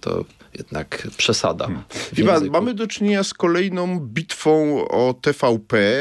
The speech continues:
Speaker 2: W tej książce jest opisanych cały szereg wcześniejszych bitew, tylko że one z-, wcześniej odbywały się, powiedziałbym, mniej spektakularnie. To
Speaker 1: Tak, bo jest
Speaker 2: znaczy,
Speaker 1: obsz-
Speaker 2: na przykład, y, podam jeden przykład opisany w tej książce. Był taki moment, y,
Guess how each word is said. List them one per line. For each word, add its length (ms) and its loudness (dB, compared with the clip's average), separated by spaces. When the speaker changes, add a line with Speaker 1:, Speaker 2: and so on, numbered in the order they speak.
Speaker 2:
W 140 -18
tej 140 0
książce 460 0
jest 140 0
opisanych 480 -4
cały 260 0
szereg 340 2
wcześniejszych 600 -2
bitew, 400 -2
tylko 240 -2
że 160 0
one 300 0
z-, 220 -8
wcześniej 420 -2
odbywały 560 -2
się, 200 -2
powiedziałbym, 460 -4
mniej 240 -2
spektakularnie. 960 0
To 60 -20
Speaker 1:
Tak, 160 -6
bo 60 0
jest 120 0
Speaker 2:
znaczy, 120 0
Speaker 1:
obsz- 520 -12
Speaker 2:
na 120 4
przykład, 640 0
y, 260 4
podam 240 0
jeden 180 0
przykład 360 -2
opisany 460 -4
w 60 -12
tej 160 -4
książce. 360 -6
Był 100 -6
taki 240 -6
moment, 460 0
y, 340 0